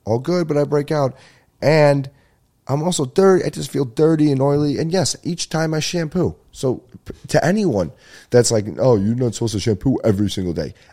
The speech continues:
I do it, and I also do it three times a day. When's the other time? Well, if I work out, boom, I shower then.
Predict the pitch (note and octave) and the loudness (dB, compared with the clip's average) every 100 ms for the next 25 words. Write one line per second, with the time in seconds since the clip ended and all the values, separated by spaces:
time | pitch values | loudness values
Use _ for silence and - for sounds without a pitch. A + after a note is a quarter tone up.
0 | _ - A#3 E3+ B2 A#2 - - - D#3+ | _ -4 -4 0 2 2 -2 -14 -4 0
1 | G3 F3+ A3+ - A2+ G2+ G2 C3+ _ _ | 4 4 2 -2 -2 0 0 -2 _ _
2 | _ - - A2 G2 G2+ - G2+ F2 D#2+ | _ -20 -2 4 6 6 4 2 2 0
3 | D2 C#2+ - _ _ _ _ _ _ _ | -4 -6 -8 _ _ _ _ _ _ _
4 | _ _ _ _ _ _ _ _ _ _ | _ _ _ _ _ _ _ _ _ _
5 | _ _ _ _ _ - C3 C#3+ C#3 D3+ | _ _ _ _ _ 2 2 4 2 2
6 | A#2+ F#2+ B1 - _ G2+ A2 A2+ - G#2+ | 0 -4 -4 -12 _ 4 4 4 0 0
7 | A2 G#2 A2 A2+ F#2 - _ A2 D#2+ - | 2 4 2 2 0 -2 _ 2 2 -4
8 | _ _ _ _ _ _ _ _ _ E2+ | _ _ _ _ _ _ _ _ _ -6
9 | - E2+ D#2+ A#1 | -2 0 0 -4